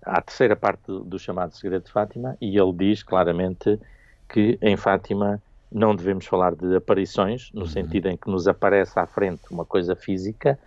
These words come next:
Speaker 2: Uhum.
Speaker 1: mas devemos falar de visões. Eh, e ele dá até um exemplo, não se pode falar de uma aparição da mesma forma que falamos de uma árvore ou de uma casa que está diante de nós.
Speaker 2: Uhum.
Speaker 1: Portanto, ele,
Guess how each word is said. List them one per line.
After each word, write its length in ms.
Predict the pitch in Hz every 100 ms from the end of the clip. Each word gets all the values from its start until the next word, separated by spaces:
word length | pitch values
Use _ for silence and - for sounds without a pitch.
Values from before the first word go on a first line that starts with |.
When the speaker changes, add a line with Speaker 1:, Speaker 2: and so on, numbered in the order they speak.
| -
Speaker 2:
Uhum. 420 | 80 67 78 85 -
Speaker 1:
mas 140 | 101
devemos 280 | 90 110 104
falar 300 | 107 107 101
de 100 | 90
visões. 460 | 101 95 101 73 - - -
Eh, 220 | 80 80 - _ - - _ _
e 220 | - 85
ele 140 | 90 90
dá 160 | 98
até 180 | 98 117
um 140 | 110
exemplo, 500 | 123 120 131 123 123
não 240 | 120 107 101
se 100 | -
pode 240 | - 107
falar 340 | - 101 101 101 101 104 - - - -
de 160 | 101 98
uma 140 | 104
aparição 480 | 98 110 104 - 110
da 120 | 110
mesma 280 | 107 101 101
forma 440 | - 104 101 104 101 -
que 220 | 107 104
falamos 580 | 101 110 98 101 101 98
de 140 | 90
uma 140 | 92 92
árvore 340 | 95 101 90
ou 80 | 92
de 80 | 87
uma 140 | 92 92
casa 340 | 104 98 90
que 80 | -
está 140 | 98
diante 260 | 87 92 90 -
de 60 |
nós. 280 | 110 87 - - -
Speaker 2:
Uhum. 420 | 87 76 73 78
Speaker 1:
Portanto, 340 | 76 - 113 - _
ele, 320 | 135 135 143